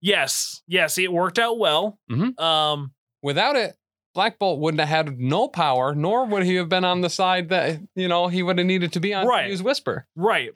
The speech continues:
Speaker 1: I did take an activation away from him for a turn
Speaker 2: Mm-hmm.
Speaker 1: because I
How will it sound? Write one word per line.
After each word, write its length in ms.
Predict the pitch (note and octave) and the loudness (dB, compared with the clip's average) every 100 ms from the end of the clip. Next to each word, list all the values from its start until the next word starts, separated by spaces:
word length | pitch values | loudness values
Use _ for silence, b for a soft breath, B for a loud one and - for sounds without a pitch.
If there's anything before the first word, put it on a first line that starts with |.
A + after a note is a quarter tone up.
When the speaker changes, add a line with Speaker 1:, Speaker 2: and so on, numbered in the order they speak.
| - | -2
Speaker 1:
I 120 | F3 | -2
did 240 | E3+ G3+ F#3 | 0 -2 0
take 200 | G#3 G3+ | -2 0
an 80 | A3 | 0
activation 580 | F#3 F3 F#3+ F3+ - | 0 0 0 0 0
away 140 | E3 D#3 | 0 0
from 220 | E3+ D#3+ | 0 0
him 160 | D#3 D#3+ | 0 0
for 160 | D#3 | 0
a 60 | E3+ | 0
turn 340 | F3 C#3+ F3 F#3 | 0 0 0 -2
Speaker 2:
Mm-hmm. 160 | D3+ B3+ _ - | -4 -4 _ -4
Speaker 1:
because 240 | D3 D#3 | -2 2
I 360 | D#3 D3 C#3+ | 2 2 0